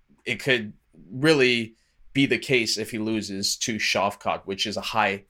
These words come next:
probability. But if he beats Shavkat, oh man, how huge of a win that would be for Belal. And after that, I think he deserves to fight for the title, even though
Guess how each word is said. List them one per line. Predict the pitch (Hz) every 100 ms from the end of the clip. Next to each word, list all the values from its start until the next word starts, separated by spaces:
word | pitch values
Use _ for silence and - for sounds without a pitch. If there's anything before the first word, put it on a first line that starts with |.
| _ _
probability. | - 104 101 92 98 104 95 92
But | 95
if | 98 -
he |
beats | 113 107 107 -
Shavkat, | - 98 90 - 92 - -
oh | 98 87
man, | 80 92 85
how | 95 104 95
huge | - 113 101 -
of | 92
a | 87
win | 95 98 87
that | 90
would | 82 82
be | 90
for | 87 98
Belal. | 92 85 85 90 80
And | 92 95 - - -
after | 113 110 117
that, | 98 98
I | 92 98
think | - 104 98
he | 113
deserves | 101 95 101 101 98 87 - _
to | -
fight | - 92 95
for | 110
the | 92
title, | - 101 95 92
even | 95 95 98
though | 98 95